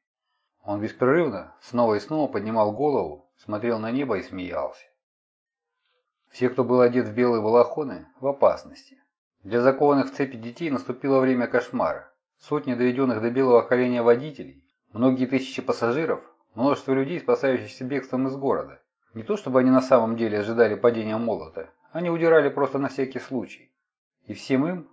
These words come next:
преградили дорогу дети кометы. Люди на улице в большинстве уже лежали навзничь или брели бесцельно куда-то. Но хватало и других.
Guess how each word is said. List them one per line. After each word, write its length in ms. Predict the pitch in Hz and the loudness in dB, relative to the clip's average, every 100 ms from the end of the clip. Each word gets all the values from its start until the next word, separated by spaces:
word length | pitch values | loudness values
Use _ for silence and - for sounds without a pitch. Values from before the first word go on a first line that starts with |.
| _ | _
преградили 460 | 120 107 117 156 135 | -4 0 0 0 0
дорогу 400 | 117 117 117 107 | 4 4 4 0
дети 260 | 104 101 | -6 -8
кометы. 600 | 101 110 104 90 - - _ _ _ _ _ _ _ | -4 -2 -4 -10 -16 -20 _ _ _ _ _ _ _
Люди 220 | 113 127 | -6 -2
на 160 | 127 135 | 2 2
улице 360 | 180 135 95 | 2 -2 -8
в 60 | 87 | -10
большинстве 400 | 95 - - 151 | -10 -8 -8 -4
уже 220 | 147 117 | -4 -2
лежали 360 | 113 107 120 120 | -2 2 2 2
навзничь 600 | 117 104 - - - - _ | 0 -2 -2 -10 -20 -20 _
или 160 | 175 | -8
брели 300 | 139 131 127 | -6 -2 -2
бесцельно 500 | 107 98 - 104 92 | -4 -10 -10 -8 -8
куда-то. 500 | 90 - - 85 - _ _ _ _ _ - | -12 -12 -12 -14 -18 _ _ _ _ _ -14
Но 60 | |
хватало 420 | - 117 135 139 | 2 4 4 2
и 20 | 143 | 0
других. 580 | 139 135 101 - _ | -2 -4 -6 -12 _